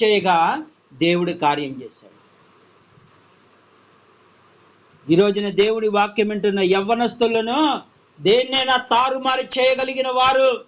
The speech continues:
ఆనాడు షద్రక్, మేషక్, అబేద్నెగోలను వాళ్ళ అగ్నిగుండంలో పడివేసినప్పుడు వాళ్ళకి ఏ మాత్రము ప్రమాదం జరగలేదు. వారి మధ్య దేవుడు నివసిస్తున్నాడు యవ్వన కాలంలో.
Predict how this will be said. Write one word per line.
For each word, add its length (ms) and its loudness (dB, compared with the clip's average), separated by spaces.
ఆనాడు 260 0
షద్రక్, 520 -2
మేషక్, 380 0
అబేద్నెగోలను 1040 0
వాళ్ళ 200 0
అగ్నిగుండంలో 760 0
పడివేసినప్పుడు 800 0
వాళ్ళకి 640 0
ఏ 300 4
మాత్రము 540 -2
ప్రమాదం 680 -2
జరగలేదు. 600 -2
వారి 160 -2
మధ్య 360 -2
దేవుడు 520 0
నివసిస్తున్నాడు 920 -4
యవ్వన 380 0
కాలంలో. 460 -4